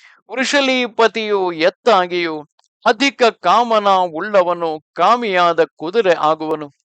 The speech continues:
ಮರಣ ಹೊಂದಿ ಹತ್ತು ದಿವಸದವರೆಗೆ ಆ ಮನೆಯಲ್ಲಿ ಭೋಜನ ಮಾಡಿದವನು, ಹನ್ನೊಂದನೇ ದಿನ ಏಕೋದ್ದಿಷ್ಟ ಶ್ರಾದ್ದವನ್ನು ಉಂಡವನು, ನಾಯಿಯಾಗಿಯೂ, ದೇವರ ಪೂಜೆಯನ್ನು ಮಾಡುವವನು ಕೋಳಿಯಾಗಿಯೂ,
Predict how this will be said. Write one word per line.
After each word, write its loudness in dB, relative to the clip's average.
ಮರಣ 2
ಹೊಂದಿ -2
ಹತ್ತು -4
ದಿವಸದವರೆಗೆ 0
ಆ 6
ಮನೆಯಲ್ಲಿ 0
ಭೋಜನ 0
ಮಾಡಿದವನು, -2
ಹನ್ನೊಂದನೇ 2
ದಿನ -6
ಏಕೋದ್ದಿಷ್ಟ 0
ಶ್ರಾದ್ದವನ್ನು 0
ಉಂಡವನು, -4
ನಾಯಿಯಾಗಿಯೂ, 2
ದೇವರ 4
ಪೂಜೆಯನ್ನು -2
ಮಾಡುವವನು 0
ಕೋಳಿಯಾಗಿಯೂ, -2